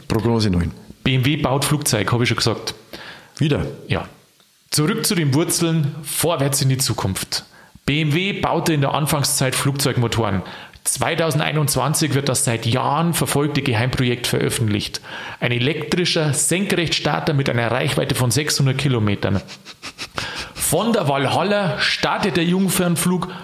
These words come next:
Speaker 2: und landet sicher auf dem Münchner Marienplatz. Die ganze Welt blickt auf Bayern.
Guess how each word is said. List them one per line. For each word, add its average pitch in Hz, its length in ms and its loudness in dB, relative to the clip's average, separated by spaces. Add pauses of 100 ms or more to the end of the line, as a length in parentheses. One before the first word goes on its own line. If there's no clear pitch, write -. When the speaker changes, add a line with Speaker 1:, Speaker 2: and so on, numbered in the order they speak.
(100)
Speaker 2:
und 131 140 2
landet 156 520 2
sicher 185 480 0
auf 131 140 0
dem 127 120 2
Münchner 143 300 2
Marienplatz. 117 800 2 (640)
Die 101 180 -2
ganze 131 600 2
Welt 123 340 2
blickt 120 300 0
auf - 240 -2
Bayern. 87 340 -2